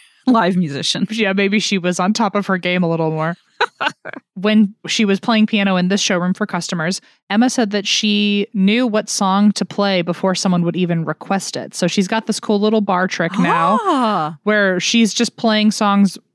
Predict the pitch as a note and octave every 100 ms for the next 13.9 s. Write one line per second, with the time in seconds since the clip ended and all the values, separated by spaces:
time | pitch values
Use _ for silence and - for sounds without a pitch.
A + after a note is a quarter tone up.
0 | _ G3+ G3+ G#3 G#3 G3 F3+ - G#3+ G3+
1 | G3 G3+ F#3 F#3+ F#3 D#3+ D#3+ E3 D3+ C3+
2 | - - E3 D#3 E3+ E3+ G3 F3 E3 -
3 | _ _ _ - F#3 - F3 F#2+ - G#3+
4 | A3+ A3 G3 E3 E3 D3 - - C#3 -
5 | - E3 D3 D3 A#2+ - _ _ B3 C#4
6 | E4 - - G3 - G#3 A#3 B3 F#4 C4
7 | - F3+ F3+ F3 C4 A#3 C4+ C#4 C#4 C#4+
8 | D4+ D#4 _ G#3 G3+ F#3+ F#3+ F#3 F#3 G3+
9 | - G#3 G3 F3+ F#3+ F3 F#3+ - D#3 D#3
10 | C4 - - _ G#3+ C4+ - C4+ E4+ G3+
11 | F#3 C#4 G3+ G#3 G3 G3+ C4 G#3 F#3+ E3+
12 | F3 D4+ E4+ - - - - F3 - C#4
13 | - C#4 B3 - - G3 G3 D#3+